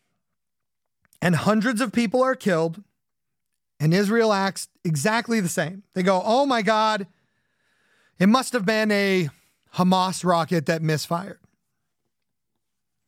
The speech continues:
So again, sometimes they tell the truth, and bad thing ha-, bad things happen. And I think we need to take their word for it. When they tell us they're gonna do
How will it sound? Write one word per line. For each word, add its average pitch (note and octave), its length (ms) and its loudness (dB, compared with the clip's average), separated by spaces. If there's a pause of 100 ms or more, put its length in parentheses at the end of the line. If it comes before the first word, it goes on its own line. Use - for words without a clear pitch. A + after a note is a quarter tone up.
(360)
So B3+ 160 0
again, A3+ 360 0
sometimes A#3+ 540 -2
they B3 120 0
tell A3 260 0
the A#3+ 120 -2
truth, G3+ 460 0 (460)
and F#3+ 160 4
bad G3+ 300 0
thing A3+ 200 0
ha-, A3 300 0
bad F#3+ 360 -2
things A3+ 240 -2
happen. F#3+ 420 -2 (1400)
And G3 100 2
I A3 100 2
think C#4 280 -4
we D4 100 0
need C#4 180 0
to C4+ 80 0
take G3+ 280 -6
their G#3+ 140 2
word G#3 360 0
for D3+ 300 -2
it. - 120 -14 (1160)
When F3 180 2
they G#3 120 2
tell G#3+ 260 0
us A3 100 -4
they're A#3 140 0
gonna A#3 220 0
do A3+ 260 0